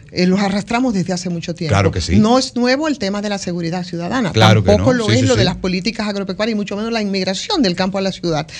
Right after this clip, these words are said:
Speaker 1: Evidentemente, lo arrastramos de mucho tiempo.
Speaker 2: Claro.
Speaker 1: ¿Qué ha pasado ahí? Falta de visión de quienes han administrado, ha tocado administrar,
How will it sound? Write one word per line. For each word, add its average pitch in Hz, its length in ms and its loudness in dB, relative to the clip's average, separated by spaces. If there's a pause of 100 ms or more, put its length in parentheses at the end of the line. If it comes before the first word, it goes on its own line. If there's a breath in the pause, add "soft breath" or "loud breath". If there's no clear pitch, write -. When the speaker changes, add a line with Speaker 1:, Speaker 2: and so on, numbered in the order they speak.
(140 loud breath)
Speaker 1:
Evidentemente, 180 720 0
lo 180 80 -2
arrastramos 226 680 0
de 190 100 -4
mucho 196 300 -6
tiempo. 196 340 -2
Speaker 2:
Claro. 180 180 0 (260 loud breath)
Speaker 1:
¿Qué 190 100 -2
ha 196 80 -2
pasado 226 460 -4
ahí? 214 280 0
Falta 190 300 0
de 226 100 0
visión 202 680 0 (340 loud breath)
de 190 460 2
quienes 202 380 2
han 196 160 2
administrado, 226 680 2
ha 220 80 -2
tocado 240 720 0
administrar, 214 680 0